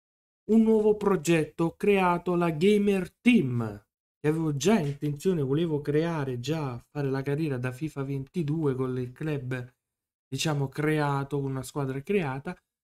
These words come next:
e mi è venuta l'idea, siccome non sapevo in che campionato metterla, eh, non volevo rifare nuovamente la Serie A, visto che con la regina,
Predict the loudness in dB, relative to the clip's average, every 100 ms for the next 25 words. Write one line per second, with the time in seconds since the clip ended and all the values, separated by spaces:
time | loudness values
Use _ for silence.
0 | _ 2 4 4 4 2 2 2 2 0
1 | -2 -2 -6 0 2 2 2 -2 -4 -4
2 | 2 4 4 2 -2 -8 -6 -6 -2 -2
3 | -2 -6 -8 -4 -4 -2 -4 -6 -4 0
4 | 0 0 -4 -8 -6 -4 -6 -8 -14 _
5 | _ _ _ -2 0 0 -2 -4 -4 -4
6 | -2 0 2 4 4 2 0 -2 -4 -16
7 | _ _ _ -2 0 2 2 2 2 0
8 | -2 -2 -4 -2 -2 0 0 2 2 0
9 | -2 -4 -4 -4 -2 -2 -2 0 -2 0
10 | 2 2 2 -2 -8